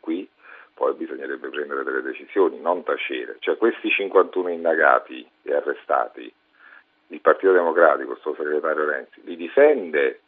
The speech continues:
oppure no? E invece c'è un silenzio, eh, di tomba sull'argomento, cioè come se non esistessero, come se,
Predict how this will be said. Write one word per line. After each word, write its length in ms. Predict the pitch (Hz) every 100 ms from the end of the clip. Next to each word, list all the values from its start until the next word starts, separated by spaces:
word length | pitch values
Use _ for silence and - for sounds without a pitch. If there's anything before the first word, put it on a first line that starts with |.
| _ -
oppure 500 | 110 - - 110 95
no? 300 | 80 - - _
E 80 | 120
invece 380 | 147 90 131
c'è 120 | 123 87
un 180 | 90 -
silenzio, 840 | 78 82 101 113 - 80 69 - - - - - - -
eh, 320 | 71 62 67
di 120 | 76
tomba 400 | 123 131 82 69
sull'argomento, 840 | - 69 69 73 67 - - - -
cioè 160 | - -
come 200 | 113 95
se 60 |
non 160 | 92 95
esistessero, 840 | 85 - - 117 - - - - _ - _ _
come 360 | - 110 110 82
se, 640 | 80 76 71 71 73 71